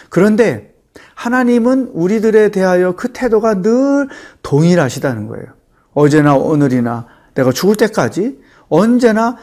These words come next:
신실하게 나를 돌보시고, 신실하게 인도하시고, 나에 대한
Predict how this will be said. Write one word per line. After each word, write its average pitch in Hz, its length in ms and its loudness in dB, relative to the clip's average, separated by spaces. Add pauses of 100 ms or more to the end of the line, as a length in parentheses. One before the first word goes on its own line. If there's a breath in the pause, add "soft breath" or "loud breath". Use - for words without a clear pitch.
(160 loud breath)
신실하게 208 800 2
나를 151 300 0
돌보시고, 131 600 -2
신실하게 220 680 0
인도하시고, 139 840 0 (360 loud breath)
나에 175 500 4
대한 175 480 2